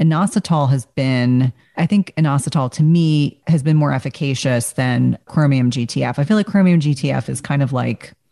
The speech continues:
regular gas. Like, if you wanna step it up, there's the berberine.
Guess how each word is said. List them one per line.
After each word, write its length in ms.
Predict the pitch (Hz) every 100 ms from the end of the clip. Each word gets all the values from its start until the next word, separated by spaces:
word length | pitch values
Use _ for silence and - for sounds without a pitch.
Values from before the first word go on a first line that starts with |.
| _ _ -
regular 340 | 143 131 120
gas. 560 | 110 - 113 - - - _ _
Like, 140 | 165 156
if 60 |
you 100 | 180
wanna 160 | 202 208
step 300 | - 165 -
it 40 |
up, 320 | 147 135 135 - -
there's 260 | 143 143
the 80 | 156
berberine. 640 | 139 135 135 139 135 139